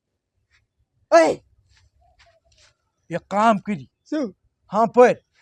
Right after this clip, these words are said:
Speaker 1: તારે આ બઈ નસ જોતી ને. એ, એડી માને, તારી માને પાંચસો રૂપિયાના ભાઈ નાખી. મૂક ને કેક મૂકું હમણાં.
Speaker 2: એ, દાદા, ઓલા, અ,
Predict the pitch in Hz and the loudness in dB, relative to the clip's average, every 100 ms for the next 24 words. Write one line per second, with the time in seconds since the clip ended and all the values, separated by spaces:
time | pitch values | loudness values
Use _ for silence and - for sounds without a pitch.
0 | - 175 214 208 196 208 208 220 165 214 | -2 2 4 4 4 0 0 -4 0 0
1 | 240 226 202 294 311 311 277 277 277 294 | 0 2 8 10 12 12 8 4 4 4
2 | 285 285 262 262 269 262 294 330 - _ | 6 6 6 2 2 4 6 4 2 _
3 | _ - - 254 294 - 349 330 302 - | _ -10 0 4 4 4 2 4 0 -2
4 | 320 339 311 - - 262 294 302 302 - | 0 2 0 0 0 0 -2 -6 -8 -12
5 | _ - 240 392 392 381 359 339 320 285 | _ -4 4 4 4 0 6 6 4 -4
6 | 226 240 196 - - - 294 339 311 160 | -2 -2 -2 -4 -6 -6 -2 0 0 -2
7 | 127 _ - 202 254 320 185 120 _ _ | -8 _ -2 -2 0 0 0 -4 _ _
8 | _ _ _ _ _ _ - 247 254 220 | _ _ _ _ _ _ -6 -4 -2 -2
9 | 185 - _ _ _ _ 320 226 | -4 -10 _ _ _ _ -20 -12